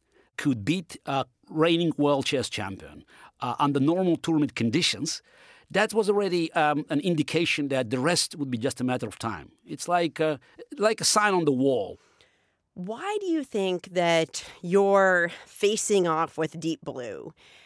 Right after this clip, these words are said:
Speaker 2: has such kind of cultural resonance and gets talked about a lot? And it's kind of not even the specific game, but it, it's like this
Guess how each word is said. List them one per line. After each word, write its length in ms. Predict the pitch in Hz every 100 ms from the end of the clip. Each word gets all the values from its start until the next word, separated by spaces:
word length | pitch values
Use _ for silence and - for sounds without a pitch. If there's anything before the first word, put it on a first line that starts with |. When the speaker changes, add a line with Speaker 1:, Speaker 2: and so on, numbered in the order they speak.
| _ _
Speaker 2:
has 300 | - 208 190
such 400 | - 196 175 -
kind 220 | - 180
of 140 | 147 -
cultural 800 | - 196 190 - 175 160 160 -
resonance 600 | 139 143 147 131 131 -
and 160 | 160
gets 200 | 160 - -
talked 460 | - 180 175 -
about 320 | 147 147 147 165
a 80 |
lot? 220 | 185 180 214
And 100 | 262
it's 200 | 254 -
kind 220 | 294 302
of 100 | 247 - -
not 240 | 262 320 339
even 180 | 285
the 80 | 240
specific 380 | - 226 214 202
game, 200 | 294 294
but 120 | 233
it, 120 | 202
it's 220 | 214 - 208
like 180 | 208 -
this 380 | 185 - -